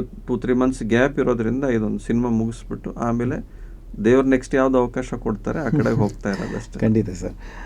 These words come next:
Speaker 2: ಆ, ನಿಮ್ಮ ಮಕ್ಕಳ ಸಿನಿಮಾಕ್ಕೆ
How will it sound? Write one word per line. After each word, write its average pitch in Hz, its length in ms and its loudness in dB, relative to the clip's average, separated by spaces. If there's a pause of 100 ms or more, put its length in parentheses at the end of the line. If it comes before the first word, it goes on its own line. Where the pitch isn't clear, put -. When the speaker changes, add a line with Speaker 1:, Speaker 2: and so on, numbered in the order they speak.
(200)
Speaker 2:
ಆ, 107 100 0
ನಿಮ್ಮ 110 400 4
ಮಕ್ಕಳ 113 580 4
ಸಿನಿಮಾಕ್ಕೆ 113 840 0